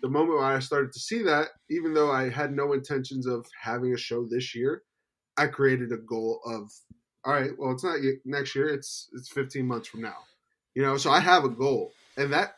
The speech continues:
button gets smaller and smaller, and I do the countdown, and I start looking at the days. I'm like,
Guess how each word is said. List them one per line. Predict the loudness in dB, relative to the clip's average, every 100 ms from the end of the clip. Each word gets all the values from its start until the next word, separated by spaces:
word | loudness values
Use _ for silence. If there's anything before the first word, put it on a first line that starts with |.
| -4
button | -2 0 0
gets | 0 -2
smaller | -4 0 2 2
and | 2
smaller, | -2 -2 0
and | -2
I |
do | -2 -6
the | -6
countdown, | -4 -4 -2 -2 0
and | -2
I |
start | -2 -2 -2
looking | -2 -2
at | -4 -4
the | 2
days. | 2 2 -2
I'm | -4
like, | -6